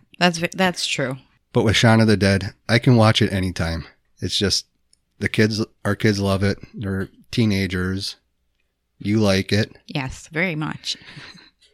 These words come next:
Speaker 2: So, and that kinda ties in with our next topic. So if you haven't checked out Shaun of the Dead, it's not gonna be for any, everybody, just for the fact of there's some British language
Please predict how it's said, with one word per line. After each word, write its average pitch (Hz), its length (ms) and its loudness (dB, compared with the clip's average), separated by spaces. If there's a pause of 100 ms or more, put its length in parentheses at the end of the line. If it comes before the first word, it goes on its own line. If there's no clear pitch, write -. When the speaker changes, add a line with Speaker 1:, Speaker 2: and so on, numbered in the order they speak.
(200)
Speaker 2:
So, 73 440 -8 (460)
and 104 140 -2
that 123 160 2
kinda 117 440 4 (340)
ties 107 300 2
in 107 180 2
with 98 120 -2
our 95 120 -2
next 90 300 -4
topic. - 520 -12 (360)
So - 160 -2
if 87 100 -2
you 90 80 -2
haven't 127 240 6
checked 120 300 4
out 117 160 2
Shaun 104 240 0
of 104 80 2
the 92 100 0
Dead, 82 300 -6 (340)
it's 123 240 0
not 127 200 4
gonna 135 100 4
be 131 120 4
for 131 140 2
any, 104 220 4 (100)
everybody, 90 580 -2 (180)
just - 220 -4
for 104 120 0
the 101 100 2
fact 95 400 0
of 87 440 -6 (400)
there's 131 200 4
some 120 520 4 (360)
British 113 640 2 (400)
language 107 720 0